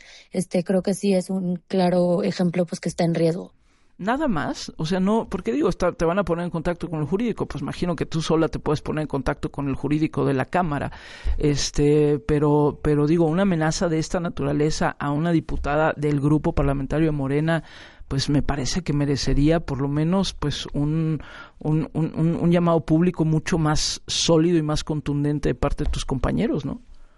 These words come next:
Speaker 1: Pues sí, claro. Este, la verdad es que yo ya, yo ya, pues, me había acercado a las autoridades.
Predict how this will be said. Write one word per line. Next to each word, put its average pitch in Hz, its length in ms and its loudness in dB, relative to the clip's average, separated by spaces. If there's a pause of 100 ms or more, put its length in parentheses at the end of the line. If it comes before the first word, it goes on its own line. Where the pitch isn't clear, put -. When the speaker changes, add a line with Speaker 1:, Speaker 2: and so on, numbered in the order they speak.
(520)
Speaker 1:
Pues 214 160 4
sí, 220 240 2
claro. 202 540 2
Este, 196 500 4
la 190 140 8
verdad 202 260 8
es 214 140 2
que 180 180 2
yo 185 140 4
ya, 180 400 4
yo 190 180 0
ya, 180 480 4
pues, 175 140 -2
me 180 100 4
había 190 200 6
acercado 202 420 2
a 190 40 4
las 180 180 0
autoridades. 175 760 0